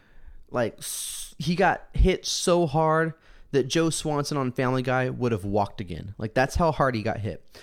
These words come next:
So he, he got, he got nailed. And the call was so completely obvious. It was so obvious that, um, Ray,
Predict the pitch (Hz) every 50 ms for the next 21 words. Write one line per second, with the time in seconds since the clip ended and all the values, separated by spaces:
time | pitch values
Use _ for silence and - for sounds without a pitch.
0 | - - - - 147 147 175 180 185 208 208 - 147 151 175 180 143 123 120 123
1 | 131 131 120 98 87 69 - - - - - - - - - - - - - -
2 | - - - 160 156 156 151 143 139 131 101 143 151 - - 208 196 202 190 165
3 | - - - - 180 190 196 - 196 156 160 156 135 127 127 104 78 107 104 104
4 | 101 104 98 92 101 - 139 127 120 117 - - - 170 180 180 92 131 139 139
5 | 135 135 131 127 120 - - - 120 107 - - - - 117 110 104 98 95 90
6 | 90 90 95 - - - - - - - - - - - 131 143 139 135 131 -